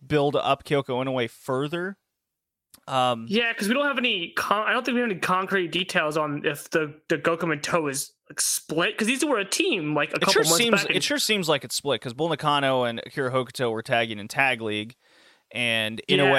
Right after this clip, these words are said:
Speaker 1: and
Speaker 2: Yeah.
Speaker 1: Yamada were tagging. Now that's, like, split, so we, we're definitely missing some context here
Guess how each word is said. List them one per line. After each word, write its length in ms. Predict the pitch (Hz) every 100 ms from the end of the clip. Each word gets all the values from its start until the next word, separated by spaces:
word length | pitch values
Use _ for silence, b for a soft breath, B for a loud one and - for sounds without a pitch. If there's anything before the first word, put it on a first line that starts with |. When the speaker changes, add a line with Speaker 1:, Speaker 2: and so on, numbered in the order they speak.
| 131
Speaker 1:
and 100 | 131
Speaker 2:
Yeah. 60 |
Speaker 1:
Yamada 400 | 113 135 143 143
were 120 | 117 117
tagging. 520 | 131 107 110 127 123
Now 180 | 123 120
that's, 360 | 123 151 -
like, 240 | 139 117 -
split, 560 | - - 123 113 113
so 360 | - 127 110 98
we, 200 | 117 208
we're 320 | 196 139 170
definitely 340 | 190 196 180 139
missing 320 | 139 - 139
some 160 | - 120
context 560 | 123 120 139 127 -
here 280 | 135 131 135